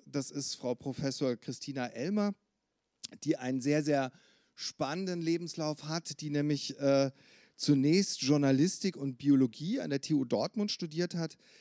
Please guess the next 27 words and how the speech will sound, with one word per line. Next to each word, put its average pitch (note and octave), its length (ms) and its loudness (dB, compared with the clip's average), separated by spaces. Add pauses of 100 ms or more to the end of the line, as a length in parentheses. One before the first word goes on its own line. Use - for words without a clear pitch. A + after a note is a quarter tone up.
(200)
dann C#3 360 -4
lange C#3 500 -4
als B2+ 400 -6
freie D3 420 -4
Journalistin E3+ 880 -6
tätig E3+ 460 -6
war D3 220 -4
für B2+ 320 -10
verschiedene D3 840 -6
wichtige D3+ 460 -6
Medien, E3+ 560 -4 (640)
ähm, C#3+ 460 0
schon D3+ 440 0 (100)
seit C#3 280 2
vielen G3 460 -2
Jahren D#3+ 260 0
auch C#3 220 -6
als C3+ 220 -6
Dozentin F3+ 640 0
für D3 200 -4
Online-Recherche D#3+ 840 -2
und B2+ 160 -6
Datenjournalismus C#3 880 -6
unterwegs C3 540 -6
war, C3+ 240 -2 (540)
also B2 300 -2
eigentlich C#3 680 -2